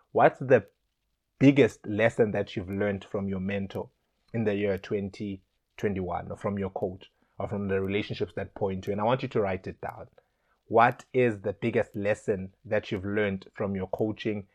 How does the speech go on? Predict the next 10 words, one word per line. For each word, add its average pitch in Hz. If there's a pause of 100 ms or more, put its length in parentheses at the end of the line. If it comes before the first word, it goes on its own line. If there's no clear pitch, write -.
(120)
and 101
mentorship 98
relationships 98 (240)
in 104
the 92
year 95 (300)
twenty 95 (280)
twenty-one? - (640)
Number 160
four, 98